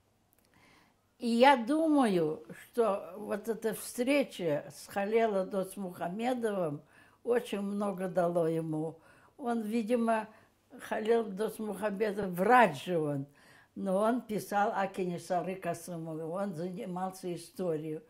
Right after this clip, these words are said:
Он, видимо, его спрашивал: "Сен балам Кенесарыны білесің бе?" Он откуда знает, он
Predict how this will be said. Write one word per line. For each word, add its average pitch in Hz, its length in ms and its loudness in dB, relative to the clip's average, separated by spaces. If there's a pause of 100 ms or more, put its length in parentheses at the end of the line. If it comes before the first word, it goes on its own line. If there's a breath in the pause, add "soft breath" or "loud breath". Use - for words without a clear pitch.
(220 soft breath)
Он, 220 200 -8
видимо, 233 500 2
его 226 240 2
спрашивал: 214 800 -2 (420 soft breath)
"Сен 233 260 -2
балам 233 500 4 (380)
Кенесарыны 233 640 0
білесің 233 540 0
бе?" 185 60 -4
Он 190 260 0
откуда 208 500 -2
знает, 202 560 -4
он 202 240 -6